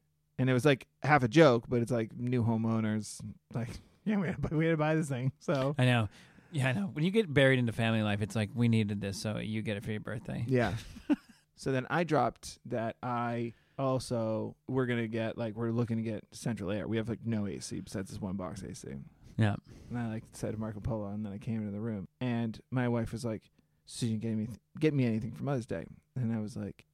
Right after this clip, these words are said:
Speaker 1: "No. I thought, you know, we're, we're tight on money. We wanna, we wanna get some, some things for the house." She made an excellent point,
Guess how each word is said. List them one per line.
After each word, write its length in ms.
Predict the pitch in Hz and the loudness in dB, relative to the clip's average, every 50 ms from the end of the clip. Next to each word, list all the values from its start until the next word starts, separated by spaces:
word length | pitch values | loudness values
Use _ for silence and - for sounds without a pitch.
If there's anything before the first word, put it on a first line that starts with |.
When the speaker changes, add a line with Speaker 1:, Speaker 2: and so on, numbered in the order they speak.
| _ - | _ -2
Speaker 1:
"No. 540 | 123 151 175 180 175 151 139 135 127 117 - _ _ _ _ _ _ - | 0 2 4 4 4 4 4 2 0 -2 -6 _ _ _ _ _ _ -2
I 120 | 120 113 | -2 0
thought, 260 | - 127 123 120 113 - - | 2 2 2 2 0 0 0
you 100 | 123 123 | 2 2
know, 120 | 117 113 | 2 2
we're, 180 | 110 117 123 117 - - - _ _ - | 2 0 -2 -4 -6 -12 -20 _ _ -4
we're 60 | - | -4
tight 260 | 123 - - 135 120 110 | -2 0 0 0 0 2
on 100 | 110 107 | 0 -2
money. 180 | 110 110 110 110 | -2 -2 0 0
We 100 | 113 110 | 0 0
wanna, 220 | 110 104 104 95 - - - | -2 -4 -4 -6 -10 -6 0
we 100 | 123 127 | 2 2
wanna 280 | 117 120 117 117 117 113 | 2 4 2 2 0 0
get 200 | 107 120 - - | -2 -4 -6 -8
some, 360 | - - 117 107 98 92 117 - _ _ _ _ _ _ _ _ - | -6 -6 -4 -4 -4 -8 -10 -16 _ _ _ _ _ _ _ _ -12
some 200 | - - 120 110 | -6 -6 -4 -4
things 240 | 98 117 107 101 - | -4 -4 -6 -6 -8
for 60 | - | -8
the 80 | - - | -10 -10
house." 440 | 107 98 - 50 - - - - - _ _ _ _ _ _ _ - | -8 -8 -10 -10 -12 -16 -20 -20 -20 _ _ _ _ _ _ _ -16
She 160 | - 220 196 | -8 -2 0
made 80 | 180 151 | 2 2
an 100 | 127 113 | 2 0
excellent 380 | 87 - - - - - - | -4 -6 -8 -12 -12 -12 -10
point, 240 | - - - - - | -10 -10 -10 -10 -12